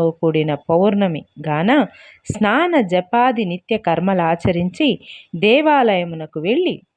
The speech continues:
దేవుని సన్నిధిని దీపారాధనము చేసి భగవన్నామ స్మరణము చేయుచు నాట్యము చేయుము. ఇట్లు ననర్చినచో నీకు పుత్ర సంతతి కలుగుతుంది.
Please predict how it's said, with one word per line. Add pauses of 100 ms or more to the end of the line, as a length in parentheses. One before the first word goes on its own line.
(100)
దేవుని
సన్నిధిని
దీపారాధనము (100)
చేసి (420)
భగవన్నామ
స్మరణము
చేయుచు (400)
నాట్యము
చేయుము. (560)
ఇట్లు
ననర్చినచో (340)
నీకు
పుత్ర
సంతతి
కలుగుతుంది.